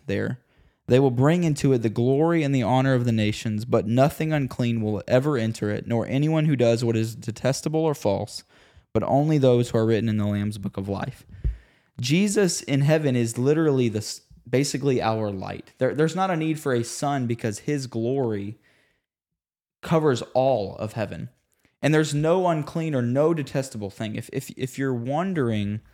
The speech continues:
why following Jesus is worth it, it's because in heaven we will get the glory of God forevermore with no unclean or no detestable thing around it.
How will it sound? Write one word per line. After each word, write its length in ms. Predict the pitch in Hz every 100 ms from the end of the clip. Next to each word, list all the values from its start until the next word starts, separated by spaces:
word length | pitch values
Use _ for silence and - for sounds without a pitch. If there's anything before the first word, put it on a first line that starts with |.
| _ - - - _
why 260 | 120 135
following 480 | 165 156 139 123 110
Jesus 380 | 110 113 113 117
is 140 | 101
worth 360 | 104 95 113 -
it, 120 | 156
it's 220 | 98 120
because 800 | - 113 - - 156 131 104 98
in 200 | - 104
heaven 460 | 110 147 135 104 104
we 140 | 120
will 140 | 139 143
get 380 | 113 104 104 - _ _ _ _ _ _ -
the 80 | 107
glory 540 | 113 120 156 156 120
of 160 | 104 104
God 500 | 110 107 101 101 113
forevermore 880 | - 104 - 120 123 101 101 104
with 240 | 107 104 -
no 320 | 110 127 143
unclean 400 | 127 - 120 107
or 60 | 104
no 240 | 107 120
detestable 540 | 110 - 107 - 95
thing 340 | 92 98 95 98
around 320 | 98 101 101
it. 160 | -